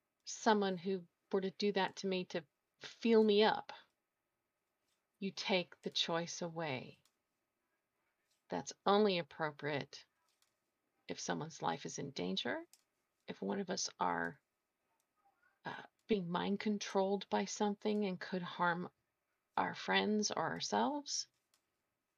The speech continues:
But to simply try to win an argument or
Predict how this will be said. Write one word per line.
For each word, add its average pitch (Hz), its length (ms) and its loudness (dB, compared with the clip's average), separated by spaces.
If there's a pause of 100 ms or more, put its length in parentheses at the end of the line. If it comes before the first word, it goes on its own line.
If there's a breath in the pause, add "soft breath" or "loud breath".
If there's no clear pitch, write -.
(300)
But - 180 0
to 180 80 -2
simply 220 420 0
try 202 240 0
to 180 100 -2
win 196 240 0
an 190 80 0
argument 240 760 0 (300)
or - 60 -14